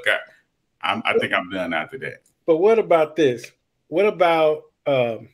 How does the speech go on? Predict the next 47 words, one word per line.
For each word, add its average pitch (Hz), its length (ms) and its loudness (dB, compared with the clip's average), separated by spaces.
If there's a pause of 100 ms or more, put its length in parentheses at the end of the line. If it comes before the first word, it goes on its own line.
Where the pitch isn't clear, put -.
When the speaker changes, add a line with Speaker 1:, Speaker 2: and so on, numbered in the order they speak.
(720)
Speaker 2:
if 151 160 -2
the 160 80 0
person 147 640 2
is, 139 460 0
you 175 140 -6
meet 170 320 2
her 120 280 0 (300)
Speaker 1:
Uh-huh. 98 140 -4
Speaker 2:
like 98 320 0
this, 143 400 0
but - 120 -8
you 285 60 0
don't 202 220 6
know 208 220 8
it's 139 120 2
fake. - 340 -2 (300)
Like, 127 180 0
you're 254 120 6
attracted 214 440 4
to 180 80 0
what 180 220 2
you 165 100 -8
see, 139 380 -4 (880)
and 139 100 -2
it's 151 120 -4
attractive. 135 640 0
It 151 80 2
ain't 170 260 0
obvious 131 520 0
that 135 160 2
her 123 80 2
lips 143 260 2
been 143 240 -2
filled, 151 380 0
but 131 260 2 (300)
you 180 100 -8
just 170 200 2
attracted 156 420 0
to 165 80 -4
what 156 240 0
you 139 80 -10
see. 175 360 -2 (1300)
That's 147 220 0
still 214 300 6
a 214 80 2
deal 240 220 4
breaker? 302 400 2